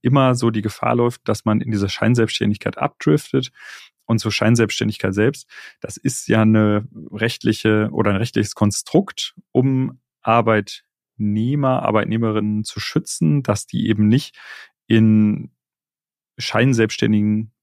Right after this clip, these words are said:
Tätigkeiten angestellt werden. Also will heißen, der Arbeitgeber zahlt einen Stundensatz und spart sich aber die ganze Sozialversicherung und so weiter. Und der Arbeitnehmer ist aber eigentlich wie ein Festangestellter, nur dass das auf dem Vertrag eben nicht ist.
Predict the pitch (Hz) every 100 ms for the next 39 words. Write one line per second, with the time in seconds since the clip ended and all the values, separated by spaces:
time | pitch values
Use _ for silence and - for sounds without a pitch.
0 | _ - 117 113 107 98 - 156 - 147
1 | 143 135 - 101 98 98 95 104 107 107
2 | 101 - 98 95 101 101 - - - 95
3 | 92 120 135 - 165 147 131 123 - -
4 | - - _ - 110 104 - - - 110
5 | 107 101 101 104 - 101 135 143 117 113
6 | 107 107 98 95 98 101 104 104 - -
7 | 95 95 - _ - 101 92 95 - _
8 | 104 95 98 104 101 - - - 98 95
9 | 107 101 101 - - _ _ _ 110 107
10 | 110 101 123 - 117 110 - 110 110 107
11 | - - - _ - 110 107 98 101 -
12 | - - 98 - 92 - 92 95 - -
13 | -